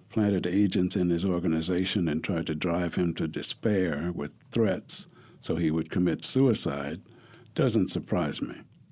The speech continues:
If the F B I were even a middle-class white man, it would have been locked up long ago.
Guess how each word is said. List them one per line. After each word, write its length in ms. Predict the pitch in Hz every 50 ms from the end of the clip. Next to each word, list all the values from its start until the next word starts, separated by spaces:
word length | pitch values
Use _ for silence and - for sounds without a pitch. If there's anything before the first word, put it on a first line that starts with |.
| - - - - - - - - - - - - - - - - - -
If 160 | 104 95 -
the 180 | - 101 113 127
F 260 | 127 127 - - -
B 200 | - 110 104 113
I 260 | 127 131 127 113 92 92
were 220 | 95 95 95 95
even 380 | - 113 120 120 107 98 90 90
a 60 | 90
middle-class 720 | 98 110 117 107 107 104 - - 113 104 101 95 - -
white 360 | 101 113 123 127 139 - -
man, 440 | 78 78 80 78 78 80 82 85 85 98
it 120 | 98 95
would 160 | 92 90 82
have 120 | 80 78 78
been 180 | 85 80 76
locked 380 | 80 87 85 82 - - - -
up 200 | 78 78 - -
long 320 | 87 85 85 95 95 92
ago. 320 | 87 85 82 - 67 -